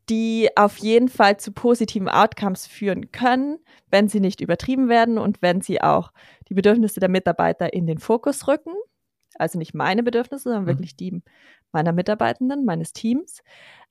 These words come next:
Speaker 1: Aber es ist halt kein, wie wir schon gesagt haben, es ist keine Allheillösung.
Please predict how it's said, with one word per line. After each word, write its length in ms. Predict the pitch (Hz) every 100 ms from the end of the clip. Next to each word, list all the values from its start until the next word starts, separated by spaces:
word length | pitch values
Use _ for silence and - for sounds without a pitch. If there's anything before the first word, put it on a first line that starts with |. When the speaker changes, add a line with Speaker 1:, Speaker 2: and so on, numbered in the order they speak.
| _ -
Speaker 1:
Aber 500 | 208 262 269 277 - _
es 160 | - 240
ist 200 | - 254 262
halt 200 | - - - _ _
kein, 640 | - 240 220 220 233 233 240
wie 120 | 208 214
wir 60 |
schon 140 | 220 214
gesagt 280 | 214 214
haben, 120 | 233 202
es 160 | 202
ist 220 | 202 -
keine 460 | - 202 190 196 -
Allheillösung. 1300 | - 196 190 185 165 165 - _ 147 160 98 -